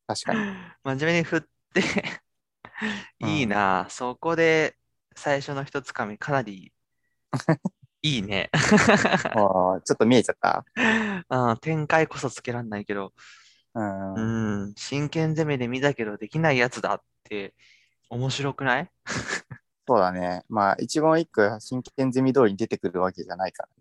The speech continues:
Speaker 1: らね。
Speaker 2: うん。うん？うん。
Speaker 1: うん？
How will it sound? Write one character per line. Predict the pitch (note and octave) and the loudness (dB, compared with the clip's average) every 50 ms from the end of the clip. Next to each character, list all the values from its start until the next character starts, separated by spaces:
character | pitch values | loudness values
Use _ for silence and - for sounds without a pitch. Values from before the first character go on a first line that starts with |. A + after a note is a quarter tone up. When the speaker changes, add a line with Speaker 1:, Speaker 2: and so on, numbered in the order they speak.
| - _ _ _ _ _ _ _ _ _ _ _ _ _ _ _ _ _ _ _ _ _ _ _ - - | -20 _ _ _ _ _ _ _ _ _ _ _ _ _ _ _ _ _ _ _ _ _ _ _ -16 -8
Speaker 1:
ら | C3 B2+ | -4 -2
ね。 | |
Speaker 2:
う | |
ん。 | B2+ B2+ B2 A#2 A2+ _ G#2 G2+ G2 G2 F#2+ F2+ F2+ F2+ F2+ F#2 F2+ F2 _ F#2+ | -2 -2 -4 -8 _ _ -20 _ _ _ _ _ _ _ _ _ _ _ _ -6
う | G2+ | -4
ん？ | A#2 C3+ D#3+ F#3+ D4+ D#4 _ _ _ - | -2 -2 -2 -4 -6 -8 _ _ _ -8
う | - A2 | -4 -2
ん。 | G#2+ G2+ - - F3+ F3+ F#3+ _ _ _ _ _ _ _ _ _ _ _ _ _ _ _ _ _ | -2 -2 -2 -4 -6 -8 -10 _ _ _ _ _ _ _ _ _ _ _ _ _ _ _ _ _
Speaker 1:
う | - A2 | -4 -2
ん？ | A2 C3+ F#3 - | 0 0 -2 -4